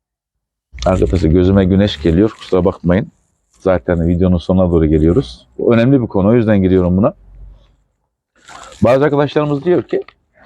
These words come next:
"Ee, biz kendi köpeğimizi işte eğitemeyiz.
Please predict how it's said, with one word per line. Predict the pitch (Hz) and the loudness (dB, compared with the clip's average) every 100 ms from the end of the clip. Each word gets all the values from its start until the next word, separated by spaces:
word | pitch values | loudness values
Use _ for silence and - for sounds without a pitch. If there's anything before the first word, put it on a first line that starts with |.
| _ - - - | _ -18 -14 -4
"Ee, | 90 87 87 - - 53 53 64 65 | 0 2 2 0 0 -2 -2 0 0
biz | 143 151 | 0 -2
kendi | - 147 156 | -2 0 0
köpeğimizi | 139 131 135 135 143 | 0 0 0 2 2
işte | 120 143 | 0 0
eğitemeyiz. | 143 139 151 131 131 135 | 2 2 0 0 0 -2